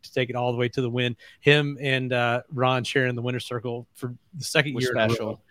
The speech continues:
Speaker 1: at Indy. Y-, and also, uh, you gotta mention the Decker family, father and son. How much of drag racing is about father and son time, a-,
Speaker 2: Oh.
Speaker 1: and, and how many father-son combinations do we see out there?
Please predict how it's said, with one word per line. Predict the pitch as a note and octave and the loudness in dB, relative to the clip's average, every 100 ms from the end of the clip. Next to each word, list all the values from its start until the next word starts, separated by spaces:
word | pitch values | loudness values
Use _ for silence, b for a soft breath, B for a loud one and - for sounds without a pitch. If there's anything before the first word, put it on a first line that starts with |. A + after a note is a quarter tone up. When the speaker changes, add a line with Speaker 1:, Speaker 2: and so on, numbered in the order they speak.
| b - | b 2
Speaker 1:
at | B2+ | 2
Indy. | B2 C3 A#2+ A2+ B B | 2 0 -2 -8 B B
Y-, | C#3+ D3 | -2 2
and | D3 | 4
also, | D3 F3 - C#3+ | 8 8 6 0
uh, | A#2 - - | -2 -10 -10
you | C#3+ | 2
gotta | D3 D3+ | 6 6
mention | D3 C3+ B2+ | 6 2 0
the | |
Decker | A#2+ B2+ B2+ | -2 -2 -2
family, | - A#2+ A#2+ A#2 A2 | -6 -6 -6 -6 -8
father | - A#2+ C#3 | -2 0 2
and | C3+ C3 | 0 -2
son. | - A#2+ A2+ A2+ b b | -2 -2 -2 -8 b b
How | - E3+ | 6 6
much | F#3 D3+ | 6 2
of | |
drag | B2+ C3+ C3+ | 4 4 4
racing | C3 - B2+ | 0 -2 -4
is | A#2 | -4
about | G#2+ A#2+ A#2+ B2+ _ _ _ | -2 -2 0 -2 _ _ _
father | - A#2 C#3 D3 | -6 0 0 0
and | D3 C#3 | -2 -4
son | C#3+ C3+ C3+ C3 - _ - | -2 -2 -2 -6 -12 _ 0
time, | C#3+ C3+ C3 C3 B2+ _ _ _ | 4 4 2 -2 -6 _ _ _
a-, | - B2 | -6 -4
Speaker 2:
Oh. | C3 | -4
Speaker 1:
and, | B2+ A#2+ A#2 A#2+ | -6 -10 -12 -10
and | B2+ | -8
how | G#2 C#3 | 2 2
many | D3 C3 | 2 0
father-son | - C#3 D3 B2+ - C#3 C3+ C3 | 0 0 0 -4 -4 -4 -4 -4
combinations | C#3+ C3+ B2+ C3 - | -2 -2 -2 -4 -6
do | A2 | -8
we | A#2+ | -8
see | - B2+ | -6 -4
out | B2 A#2 | -4 -2
there? | A#2+ A#2 | -2 -2